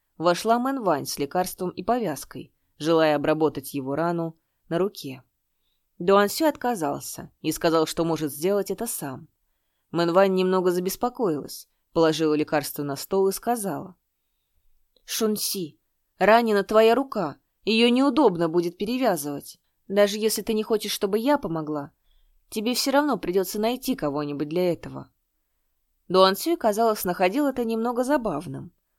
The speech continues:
Он взял со стола повязку с лекарством и частично разделся, обнажив повреждённую левую руку. Рана тянулась от плеча до предплечья,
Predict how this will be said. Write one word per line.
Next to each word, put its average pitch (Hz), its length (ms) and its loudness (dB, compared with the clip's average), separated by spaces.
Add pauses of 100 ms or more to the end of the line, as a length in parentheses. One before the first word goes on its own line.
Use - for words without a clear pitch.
(140)
Он 170 140 0
взял 165 220 4
со 156 120 -8
стола 160 300 4
повязку 156 440 0
с - 100 -10
лекарством 170 680 -4 (280)
и 170 80 -14
частично 262 520 -4
разделся, 175 720 -4 (280)
обнажив 156 520 -2
повреждённую 160 680 -2
левую 170 380 2
руку. 139 420 -8 (680)
Рана 180 340 2
тянулась 156 460 -2
от 156 160 -4
плеча 160 300 -2
до 202 100 -4
предплечья, 202 800 -6